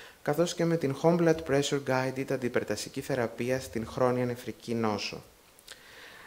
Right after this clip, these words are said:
Α, ο κύριος Αραφίδης, σε μία σειρά, α, άρθρων, α, μ,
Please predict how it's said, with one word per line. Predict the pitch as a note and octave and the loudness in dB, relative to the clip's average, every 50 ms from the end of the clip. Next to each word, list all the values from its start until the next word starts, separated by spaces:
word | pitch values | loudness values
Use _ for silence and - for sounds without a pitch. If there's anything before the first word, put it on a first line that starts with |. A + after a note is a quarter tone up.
| - | -8
Α, | - - G2+ G2+ | -4 -2 0 2
ο | C2+ G2 | 2 0
κύριος | G2+ - B2 D3+ E3 E3 F#3 | 0 0 0 0 0 2 0
Αραφίδης, | E3+ D#3 C#3 B2 - - - B2+ B2+ B2+ B2+ C#3 E3 F#3 F#3 - | 0 0 0 -2 -4 -4 -4 -4 -4 -4 -4 -4 -4 -4 -4 -4
σε | - - C3 | -2 0 0
μία | B2+ C#3 C#3+ D#3 D#3+ | 2 4 4 4 2
σειρά, | - - - B2+ A#2+ B2+ C#3 C#3 C3+ B2+ | 2 0 -2 -2 -2 0 0 2 2 0
α, | A#2 - - F#2+ G2+ G2 G2 F#2+ F#2 - - | 0 -2 -2 -2 -2 -2 -2 -2 -2 -2 0
άρθρων, | G#2+ A#2 A#2 A#2 A#2+ B2 - - C#3+ D3+ E3 F3 F3 F3 - - - - - - | 2 2 2 2 0 -2 -4 -2 0 0 0 0 -2 -4 -8 -14 -16 -18 -14 -6
α, | - B2 A#2+ A#2 A#2 A2 A2 G#2+ | -2 0 0 2 2 2 0 0
μ, | G2+ G2+ G2 F#2+ | 0 0 -2 -2